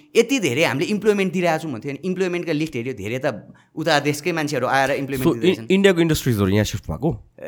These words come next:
Speaker 1: केही इन्डियाको इन्डस्ट्रीहरू पनि यतातिर अलिकति, इन्डियाको इन्डस्ट्री in the sense काहीँ न काहीँ अलिअलि त्यो सिफ्ट
Speaker 2: अहँ।
Speaker 1: भएको। तर मेजर कुरा चाहिँ के हो भन्दाखेरि हाम्रोमा ल अलिकति कम भएको, लको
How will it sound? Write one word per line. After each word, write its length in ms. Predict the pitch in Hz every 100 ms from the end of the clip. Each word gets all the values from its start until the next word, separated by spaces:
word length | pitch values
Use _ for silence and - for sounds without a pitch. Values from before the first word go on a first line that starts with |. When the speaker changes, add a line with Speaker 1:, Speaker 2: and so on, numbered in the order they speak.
| 101 -
Speaker 1:
केही 240 | 233 262
इन्डियाको 480 | 214 170 196 196 196
इन्डस्ट्रीहरू 500 | 196 190 190 175 147
पनि 300 | 175 170 110
यतातिर 340 | 123 143 139 135
अलिकति, 360 | 151 160 170
इन्डियाको 360 | 185 196 190 185
इन्डस्ट्री 340 | 180 180 185
in 60 | 180
the 100 | 175
sense 140 | 165
काहीँ 200 | 180 180
न 60 | 185
काहीँ 300 | 180 156 -
अलिअलि 380 | 147 175 165 123
त्यो 140 | 135
सिफ्ट 140 | 120 117
Speaker 2:
अहँ। 280 | 98 87 113
Speaker 1:
भएको। 200 | 113 127
तर 400 | - - 254 208
मेजर 400 | 165 226 247 247
कुरा 220 | 233 226
चाहिँ 140 | 208
के 100 | 220
हो 100 | 180
भन्दाखेरि 340 | 123 120 147 170
हाम्रोमा 560 | 143 104 123 196 233
ल 200 | 180 139
अलिकति 540 | 151 196 180 190 190 185
कम 300 | 170 170 147
भएको, 380 | 98 104 123
लको 760 | 123 151 185 185 202 156 -